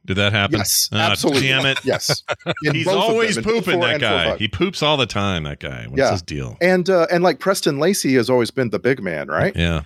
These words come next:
Speaker 2: Well, well, now they've added a younger version of him, Zach. And Zach is bigger than Preston Lacey. And, and so, like, there's all these things in Jackass Forever where you're like,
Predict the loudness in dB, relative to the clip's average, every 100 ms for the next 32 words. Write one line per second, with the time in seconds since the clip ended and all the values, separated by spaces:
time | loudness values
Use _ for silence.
0 | -6 -2 -2 0 0 2 2 2 2 2
1 | 2 2 0 2 0 2 2 0 -2 -2
2 | 2 2 2 -2 0 0 0 -2 -4 -4
3 | -6 -4 -2 0 -2 -2 -2 -2 -4 -12
4 | -18 -18 _ -2 0 -2 -2 -2 -2 -2
5 | 0 0 0 -2 0 -2 -4 -8 -14 _
6 | _ _ _ 0 2 2 0 0 0 -2
7 | -2 -4 -10 -4 0 2 0 0 0 0
8 | -2 -2 -4 0 0 0 -4 -4 -2 0
9 | 0 0 0 2 2 0